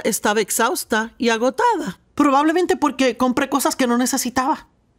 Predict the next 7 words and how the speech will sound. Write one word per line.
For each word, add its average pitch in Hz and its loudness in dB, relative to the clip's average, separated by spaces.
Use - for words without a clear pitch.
El 254 4
Espíritu 311 2
Santo 294 0
le 247 2
dirigirá 214 0
y 240 0
guiará, 208 0